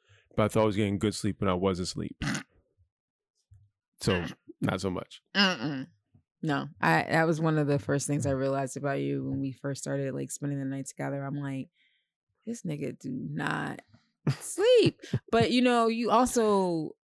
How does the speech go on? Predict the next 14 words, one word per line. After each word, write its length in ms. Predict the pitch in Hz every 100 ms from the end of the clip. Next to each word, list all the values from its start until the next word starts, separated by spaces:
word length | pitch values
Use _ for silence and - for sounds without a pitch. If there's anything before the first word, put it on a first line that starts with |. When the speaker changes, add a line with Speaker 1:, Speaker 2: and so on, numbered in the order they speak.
| _
Speaker 2:
your 200 | 170 180
lifestyle 520 | 160 175 214 160 151 151
was 100 | 151
much 200 | 147 -
different. 300 | 143 147 139
So 80 | 151
sometimes 400 | 175 180 175 170
you 80 |
weren't 160 | 175 151
even 200 | 151 156
coming 220 | 151 143 139
over 360 | 190 165 131
until 640 | 127 135 151 131 135 135 -
three. 300 | 151 113